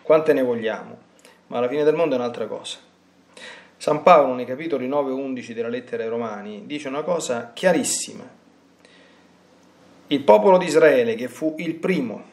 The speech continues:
a ricevere l'economia della salvezza, perché Gesù, eh, Dio, le promesse dell'Antico Testamento le ha fatte con il popolo di Israele, non con altri, con loro.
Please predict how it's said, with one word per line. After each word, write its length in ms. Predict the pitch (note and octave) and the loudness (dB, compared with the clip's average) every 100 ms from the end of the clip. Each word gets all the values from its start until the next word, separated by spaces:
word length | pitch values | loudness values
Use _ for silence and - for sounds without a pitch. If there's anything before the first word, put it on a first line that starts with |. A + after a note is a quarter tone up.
| _ _ _ _ | _ _ _ _
a 100 | C3 | -2
ricevere 760 | A#2+ A#2 D3 C3+ B2+ A#2 G#2+ - _ - - - - _ _ _ _ _ - | -2 0 2 2 0 -2 -4 -12 _ -20 -20 -20 -20 _ _ _ _ _ -2
l'economia 540 | C3 C3 D3 C#3 D#3+ | 2 6 6 8 8
della 200 | C#3 B2+ | 8 6
salvezza, 600 | B2 B2 C3 E3+ - G#2+ | 4 2 0 -4 -6 -8
perché 380 | G#2+ G#2+ - - - - - _ - - _ - - - - - | -12 -14 -12 -14 -16 -20 -20 _ -20 -20 _ -20 -20 -20 -20 -20
Gesù, 640 | - A#2 A#2 E3 F3+ - - - | -14 -2 2 4 4 2 -12 -4
eh, 400 | - A2 G#2 A2 A#2 | 2 2 2 -6 -6
Dio, 300 | C3 E3 B2+ | 2 6 6
le 80 | |
promesse 360 | A2+ A#2 B2 A#2+ | 6 2 0 0
dell'Antico 380 | A#2 A2+ C#3+ B2 | 0 0 0 0
Testamento 520 | A2 A2+ A#2+ F3+ - | 0 -2 -4 -4 -6
le 80 | G#2+ | -2
ha 40 | |
fatte 260 | B2+ D3+ A#2 | 0 0 -2
con 120 | A2 | -8
il 60 | G#2+ | 2
popolo 380 | F3+ F3 A2 | 4 4 2
di 260 | - D#3+ - | -2 -4 -2
Israele, 640 | G#3+ G3+ D#3 B2+ C3 A2+ - - _ _ - | 0 2 2 4 4 2 -4 -20 _ _ -8
non 120 | - D3+ | -2 2
con 160 | B2 | 2
altri, 280 | A2 G#2+ - - - - - - - - - - | 0 -4 -14 -18 -20 -20 -20 -20 -20 -20 -20 0
con 160 | D3 | 6
loro. 360 | E3 D#3+ - | 8 8 4